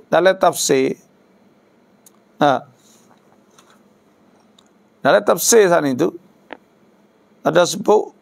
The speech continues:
"Wahai orang yang beriman, jangan kamu jadi orang Nasa-, orang Yahudi Nasara, hulafa." <clears throat> Hulafa ni halif. Halif saat ni tu,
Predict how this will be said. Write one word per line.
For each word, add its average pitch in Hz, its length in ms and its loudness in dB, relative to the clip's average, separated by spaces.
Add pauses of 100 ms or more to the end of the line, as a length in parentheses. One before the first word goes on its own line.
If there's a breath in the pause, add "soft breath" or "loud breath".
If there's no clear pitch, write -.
(1200)
"Wahai 180 240 0
orang 202 160 2
yang 190 80 -2
beriman, 202 400 -4
jangan 208 320 0
kamu 196 400 -2
jadi 175 420 0 (140)
orang 180 240 0
Nasa-, 165 440 0
orang 170 200 0
Yahudi 165 320 -2
Nasara, 160 560 0
hulafa." 180 640 0 (1400)
<clears throat> - 300 -6 (340)
Hulafa 214 560 2
ni 208 80 -4
halif. 190 680 -6 (1500)
Halif - 480 -2
saat 87 240 -2
ni 147 80 -2
tu, 151 320 -4